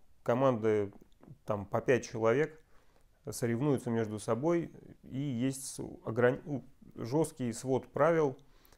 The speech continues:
по которому происходит соревнование. И, то есть, это довольно-таки зрелищное, красочное мероприятие,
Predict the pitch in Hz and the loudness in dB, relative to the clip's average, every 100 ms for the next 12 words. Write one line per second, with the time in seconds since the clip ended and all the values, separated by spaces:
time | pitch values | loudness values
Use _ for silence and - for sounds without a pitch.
0 | - - 117 123 135 127 117 120 120 - | -20 -10 -4 -2 2 2 2 0 -2 -2
1 | 120 - 117 117 117 117 107 101 98 - | -2 0 0 4 4 4 2 -2 -6 -14
2 | _ - _ - - - - - 180 139 | _ -20 _ -20 -20 -20 -20 -10 -2 0
3 | 160 - 120 127 113 143 131 117 135 123 | 0 -2 -4 -2 0 0 4 4 4 2
4 | 117 107 113 147 135 - 117 107 - 127 | -2 -4 -2 0 0 -2 -2 -2 0 -2
5 | - 117 113 113 123 139 151 143 110 | -2 -4 -2 -2 -2 0 0 0 -2